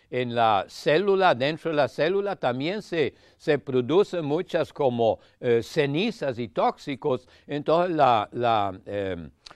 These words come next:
enzima le permite entonces a esas sustancias salir y ser, eh, llevados fuera del cuerpo con la, por medio de la sangre. Así que, eh, las, los germinados son muy buenos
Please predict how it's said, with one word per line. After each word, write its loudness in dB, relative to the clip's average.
enzima 0
le 2
permite -2
entonces 0
a 0
esas 0
sustancias 0
salir 2
y -4
ser, 2
eh, 0
llevados 6
fuera 2
del 0
cuerpo 0
con -6
la, -8
por -4
medio -2
de -4
la -4
sangre. -6
Así -4
que, 2
eh, 4
las, 4
los 2
germinados 4
son 0
muy 2
buenos 0